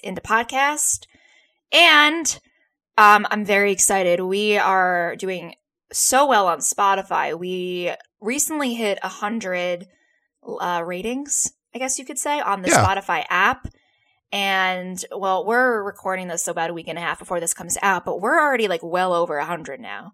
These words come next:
Speaker 1: So
Speaker 2: Mm-hmm.
Speaker 1: thank you guys so much for literally taking five seconds to go on the Spotify app and leave us a rating there. As well, you can also do that on Apple. We would really appreciate it on Apple even more, because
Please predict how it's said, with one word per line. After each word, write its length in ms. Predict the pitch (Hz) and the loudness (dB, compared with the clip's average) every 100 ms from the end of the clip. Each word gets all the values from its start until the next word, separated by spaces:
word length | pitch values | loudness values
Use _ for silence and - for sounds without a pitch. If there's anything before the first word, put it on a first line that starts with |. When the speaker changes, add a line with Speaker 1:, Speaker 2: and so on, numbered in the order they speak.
| _ _ | _ _
Speaker 1:
So 120 | 123 123 | -2 2
Speaker 2:
Mm-hmm. 80 | 117 | 4
Speaker 1:
thank 200 | 269 285 | 2 4
you 60 | |
guys 240 | 254 214 - | 6 6 4
so 200 | 208 196 | 2 2
much 340 | 185 180 - | -2 -4 -8
for 400 | - 185 175 165 202 | -8 -6 -6 -6 -6
literally 420 | 226 233 226 214 | -2 0 0 0
taking 260 | 214 180 | -4 -6
five 240 | 175 165 175 | -2 -2 0
seconds 520 | 180 160 165 170 - | -4 -6 -6 -4 -4
to 220 | - 185 170 | -4 -10 -6
go 320 | 175 175 - | -4 -4 -4
on 300 | 165 175 175 | -6 -6 -6
the 40 | - | -4
Spotify 420 | - 254 247 226 | 2 2 4 2
app 280 | 196 202 196 | 4 4 2
and 140 | 175 | -6
leave 140 | 175 165 | -10 -8
us 140 | - | -6
a 60 | 160 | -6
rating 280 | 180 180 175 | -6 -8 -8
there. 360 | 175 175 175 - _ _ _ _ _ _ - | -6 -4 -6 -12 _ _ _ _ _ _ -4
As 160 | 202 214 | -4 0
well, 420 | 311 311 285 262 | 2 4 4 2
you 80 | 233 | -4
can 120 | 233 | -4
also 340 | 214 240 - | -2 -2 -4
do 80 | 247 | -4
that 140 | 220 220 | -4 -4
on 180 | 190 - | -6 -6
Apple. 580 | 220 240 247 196 196 220 | -4 -4 -4 -6 -6 -8
We 60 | 190 | -14
would 220 | 190 294 | -14 -8
really 280 | 330 330 311 | -4 -4 -4
appreciate 460 | - 294 285 254 | -6 -8 -6 -2
it 160 | 240 226 | 0 0
on 140 | 214 | 0
Apple 380 | 208 214 208 208 | 0 0 0 -4
even 320 | 262 302 294 254 | -4 -6 -2 0
more, 460 | 285 214 190 220 - _ _ _ _ _ - | 0 0 -2 -4 -10 _ _ _ _ _ -10
because 460 | 233 240 226 220 | -2 2 2 2